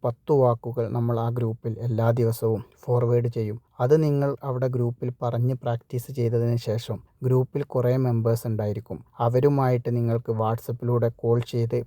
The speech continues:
പ്രാക്ടീസ് ചെയ്യാം. ഇങ്ങനെ നമ്മൾ എല്ലാ ദിവസവും ചെയ്യുമ്പോൾ തന്നെ നമുക്ക് ഇംഗ്ലീഷ് വളരെ പെട്ടെന്ന് പഠിക്കാൻ കഴിയും. താല്പര്യമുണ്ട് എന്നുണ്ടെങ്കിൽ കോൺടാക്ട് ചെയ്യുക. നമുക്ക് പ്രത്യേക batch-ുകളുണ്ട്. അതിൽ നിങ്ങൾക്ക് ജോയിൻ ചെയ്യാൻ താല്പര്യമുണ്ടെങ്കിലും കോൺടാക്ട് ചെയ്യാം.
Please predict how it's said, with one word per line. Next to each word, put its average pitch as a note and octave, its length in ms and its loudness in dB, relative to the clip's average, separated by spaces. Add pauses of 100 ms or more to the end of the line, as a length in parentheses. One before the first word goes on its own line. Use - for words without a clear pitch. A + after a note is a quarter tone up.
പ്രാക്ടീസ് A#2 460 -4
ചെയ്യാം. G#2+ 340 -2 (360)
ഇങ്ങനെ D3 260 2
നമ്മൾ D3+ 340 4
എല്ലാ B2+ 300 2
ദിവസവും B2+ 480 0
ചെയ്യുമ്പോൾ A#2+ 520 -2
തന്നെ G#2+ 280 -4 (180)
നമുക്ക് A#2+ 400 -2 (180)
ഇംഗ്ലീഷ് B2 420 0
വളരെ A#2 380 2
പെട്ടെന്ന് A#2 460 -4 (140)
പഠിക്കാൻ A2+ 460 -4
കഴിയും. A2+ 260 -4 (160)
താല്പര്യമുണ്ട് B2 680 0
എന്നുണ്ടെങ്കിൽ A2+ 580 -2
കോൺടാക്ട് A2+ 520 -4
ചെയ്യുക. A2+ 380 -4 (180)
നമുക്ക് C#3+ 280 0
പ്രത്യേക C#3+ 520 2
batch-ുകളുണ്ട്. B2+ 840 2 (240)
അതിൽ B2+ 300 0
നിങ്ങൾക്ക് C#3+ 440 0 (200)
ജോയിൻ B2+ 240 2
ചെയ്യാൻ B2+ 360 2
താല്പര്യമുണ്ടെങ്കിലും B2 800 0
കോൺടാക്ട് A#2+ 520 -2
ചെയ്യാം. A#2 340 -2